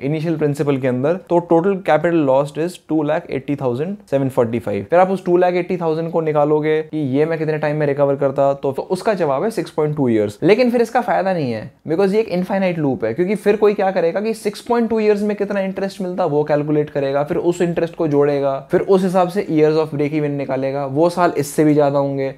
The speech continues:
फिर उतने पीरियड का इंटरेस्ट निकालोगे। तो ये तो एक इनफाइनाइट लूप है, इसलिए ये इंटरेस्ट मैं ज़्यादा कंसीडर कर नहीं रहा था।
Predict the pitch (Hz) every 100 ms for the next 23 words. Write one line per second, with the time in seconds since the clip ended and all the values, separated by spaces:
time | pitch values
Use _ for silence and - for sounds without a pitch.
0 | - _ - - 175 180 175 175 170 170
1 | 160 165 170 165 151 151 151 156 - _
2 | _ - 233 190 202 226 196 180 190 180
3 | 170 160 151 151 175 - _ - 170 170
4 | 208 208 190 190 190 196 190 185 170 165
5 | 170 160 165 170 160 151 165 143 120 170